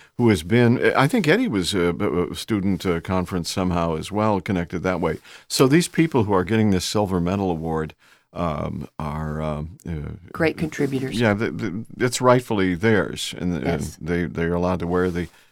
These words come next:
Speaker 1: the big badge. They actually have a big thing that they put
Speaker 2: <laughs>
Speaker 1: around
Speaker 2: It's
Speaker 1: your
Speaker 2: very
Speaker 1: neck.
Speaker 2: big,
Speaker 1: It's
Speaker 2: yes.
Speaker 1: kinda cool.
Speaker 2: Yes.
Speaker 1: So ag-, ag-, again, it's the, uh, the fifteenth of Feb, and as we record this, <laughs> that, that's like,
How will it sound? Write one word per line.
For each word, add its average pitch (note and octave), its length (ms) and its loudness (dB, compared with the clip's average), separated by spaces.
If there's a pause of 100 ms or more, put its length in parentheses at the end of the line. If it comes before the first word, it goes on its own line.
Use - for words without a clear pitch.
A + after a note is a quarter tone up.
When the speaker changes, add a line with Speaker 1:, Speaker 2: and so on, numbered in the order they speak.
(100)
Speaker 1:
the G2+ 80 -6
big G2+ 240 2
badge. F#2+ 340 0
They G2 180 0
actually A2+ 280 2
have - 140 0
a F#3+ 120 4
big F#3+ 240 0
thing A2+ 220 -4
that F2+ 100 -8
they G#2 120 -2
put G2+ 180 -2
Speaker 2:
<laughs> G#2 40 0
Speaker 1:
around F#2+ 140 0
Speaker 2:
It's F2 80 -4
Speaker 1:
your F#2 140 0
Speaker 2:
very D#3+ 120 2
Speaker 1:
neck. F#2+ 80 0
Speaker 2:
big, B2+ 280 -4
Speaker 1:
It's - 120 -2
Speaker 2:
yes. - 60 -6
Speaker 1:
kinda G2 240 0
cool. F#2 340 0 (300)
Speaker 2:
Yes. D3 120 0
Speaker 1:
So C#3+ 120 10 (200)
ag-, C#3+ 220 8
ag-, C#3+ 200 4
again, C#3 320 6
it's B2+ 160 0
the, A#2+ 220 4
uh, F#2+ 160 4 (580)
the G#2+ 120 0
fifteenth B2+ 500 4
of F#2+ 180 0
Feb, A2 320 4 (540)
and C3 140 8
as C3 140 4
we C3+ 120 6
record B2+ 480 4
this, G#2 380 4
<laughs> - 260 -6
that, D3+ 180 2
that's D3 280 2
like, B2 180 6